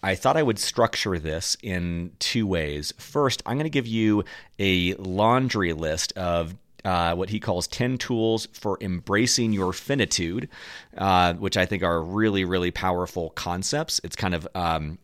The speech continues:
a quick tactical, tactical takeaway for those of you in a rush. And then for those of you who stick around, I'll go through and do a more in-depth book review, uh, partly as a refresher for myself. I plan to listen to this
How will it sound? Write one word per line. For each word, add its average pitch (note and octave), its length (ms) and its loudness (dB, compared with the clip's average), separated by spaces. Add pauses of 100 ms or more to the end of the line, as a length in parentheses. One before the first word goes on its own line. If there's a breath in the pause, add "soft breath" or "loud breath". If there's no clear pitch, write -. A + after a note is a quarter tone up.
a F#2 80 -6
quick - 520 -2
tactical, G2 880 0
tactical C3+ 520 -2
takeaway E2 580 -4 (240 loud breath)
for - 160 -4
those F2+ 260 0
of E2+ 100 -8
you F2 260 -2
in F2 120 -6
a E2+ 60 -4
rush. D#2+ 420 -4 (800)
And F#2+ 220 2
then F#2+ 160 2
for G2 160 -4
those G2 240 2
of G2 80 -4
you F#2 80 -2
who F2+ 80 0
stick - 240 -4
around, G#2 420 2
I'll F2+ 100 0
go G2 240 0
through F#2 380 0
and E2+ 160 -2
do F2 360 0 (280 loud breath)
a - 80 -4
more G2 500 4
in-depth F2+ 760 -2
book G2+ 340 -4
review, D#2+ 680 -2 (320 loud breath)
uh, E2+ 240 4 (100)
partly G2+ 640 6 (180)
as F#2+ 200 2
a F#2+ 80 2
refresher G2 600 4
for F2+ 160 -2
myself. E2 600 2
I E2 100 2
plan E2+ 300 -2
to E2 80 -2
listen E2 260 -2
to D#2+ 60 -4
this D#2+ 340 -2